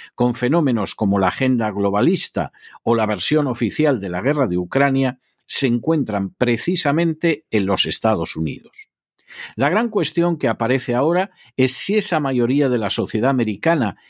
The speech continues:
que es consciente de la realidad podrá cambiarla o no. Precisamente ante esa tesitura son de enorme relevancia y notable aplicación las palabras del pastor evangélico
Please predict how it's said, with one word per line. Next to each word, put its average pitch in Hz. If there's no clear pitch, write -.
que 135
es 180
consciente 123
de 90
la 90
realidad 123
podrá 120
cambiarla 98
o 90
no. 76
Precisamente 123
ante 98
esa 95
tesitura 151
son 170
de 139
enorme 180
relevancia 127
y 104
notable 110
aplicación 120
las 113
palabras 156
del 101
pastor 131
evangélico 117